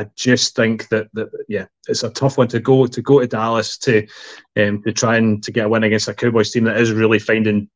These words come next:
really good form at the right point in the season. There's no doubt that, yeah, the E-, Eagles are still playoff bound, as we said, um, and they've got a nice,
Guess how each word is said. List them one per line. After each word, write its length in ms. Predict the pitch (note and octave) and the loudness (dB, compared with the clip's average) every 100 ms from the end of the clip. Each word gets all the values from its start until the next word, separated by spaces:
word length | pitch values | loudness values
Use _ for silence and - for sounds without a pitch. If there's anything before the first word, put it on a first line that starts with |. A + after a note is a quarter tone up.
| A2+ | -10
really 400 | A#2 B2+ B2+ A#2 | 0 4 6 4
good 180 | A2+ | 0
form 240 | - A#2 G#2+ | 0 2 2
at 200 | G#2+ - | 2 0
the 100 | G#2+ | 2
right 260 | A2 A2+ - | 2 0 -2
point 260 | G#2 A2+ | 0 2
in 20 | |
the 120 | A#2+ A#2+ | 2 2
season. 440 | B2 A#2+ B2 A#2+ A#2+ | 2 4 4 2 0
There's 160 | A2 | 2
no 120 | C#3 | 4
doubt 280 | C#3+ A2+ A#2+ A2 | 4 4 0 -2
that, 200 | G#2+ G2+ | -8 -6
yeah, 180 | G#2+ G2+ | -4 -6
the 80 | G#2+ G#2+ | -8 -6
E-, 180 | A#2+ A#2+ | -6 -4
Eagles 400 | C3+ B2+ B2 A#2 | -4 0 0 2
are 100 | G#2+ - - - - _ | -2 -2 -12 -20 -20 _
still 240 | _ A#2 G#2+ | _ 0 0
playoff 400 | - A2 A#2 - | 2 4 4 4
bound, 260 | B2 A#2 | 2 4
as 140 | A2+ G#2 | 2 -2
we 80 | G2+ | -4
said, 360 | A2 G#2+ A2+ - - | 0 2 2 -2 -8
um, 280 | G2 G#2 G#2 | -6 -4 -4
and 120 | G#2+ | -2
they've 100 | G#2+ | -2
got 220 | G2+ G#2+ | -2 -4
a 40 | A2 | 0
nice, 680 | A2+ A#2+ A#2+ - - - | 2 4 2 -2 -8 -10